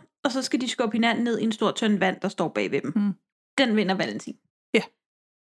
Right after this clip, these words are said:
Speaker 1: Fordi Rapsenfugt, han starter med at få en vagt til at stille sig hen ved siden af junkeren. Så han er ved at falde på et tidspunkt, men han kan lige gribe fat i, øh, lansen på vagten.
Speaker 2: Ja.
Speaker 1: Snydt.
Speaker 2: I, ja, men, ja.
Speaker 1: Så lige pludselig, så smider junkeren også mel i øjnene på Valentin.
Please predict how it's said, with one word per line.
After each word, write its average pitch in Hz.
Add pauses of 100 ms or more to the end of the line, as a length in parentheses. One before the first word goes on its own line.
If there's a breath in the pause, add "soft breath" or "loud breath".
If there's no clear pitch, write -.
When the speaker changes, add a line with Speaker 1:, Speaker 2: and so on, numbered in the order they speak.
(160)
Speaker 1:
Fordi 208 (500)
Rapsenfugt, 269
han 233
starter 226
med 240
at 214
få 220
en 208
vagt 202
til 247
at 208
stille 208
sig 190
hen 220
ved 214
siden 220
af 214
junkeren. 196 (280)
Så 214 (260)
han 214
er 214
ved 220
at 226
falde 214
på 254
et 220
tidspunkt, 240
men 220
han 226
kan 240
lige 233
gribe 226
fat 220
i, 226
øh, 202
lansen 208
på 220
vagten. 180 (300)
Speaker 2:
Ja. 254 (500)
Speaker 1:
Snydt. - (300)
Speaker 2:
I, 202 (100)
ja, 190
men, 208
ja. 190 (420)
Speaker 1:
Så -
lige 294
pludselig, 262
så 285
smider 269
junkeren 240
også 214
mel 262
i 254
øjnene 208
på 220
Valentin. 202